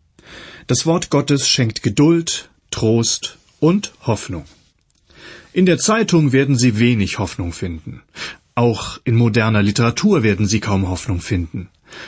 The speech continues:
Schauen Sie sich ruhig überall danach um, um herauszubekommen, ob Sie irgendwo Hoffnung finden können. Die gibt es fast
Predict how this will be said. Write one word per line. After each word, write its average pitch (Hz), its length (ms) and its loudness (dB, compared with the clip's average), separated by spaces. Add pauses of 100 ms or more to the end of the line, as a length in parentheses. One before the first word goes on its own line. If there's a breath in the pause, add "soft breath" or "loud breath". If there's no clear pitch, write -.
Schauen 220 340 2
Sie 190 100 4
sich 170 240 0
ruhig 165 240 2
überall 180 460 2
danach 120 320 2
um, 190 400 2
um 139 180 2
herauszubekommen, 143 1000 0
ob 147 200 -4
Sie 123 320 0
irgendwo 165 720 2
Hoffnung 156 420 0
finden 160 500 0
können. 85 440 -8 (640 soft breath)
Die 170 160 4
gibt 165 200 -2
es 170 120 0
fast - 500 -2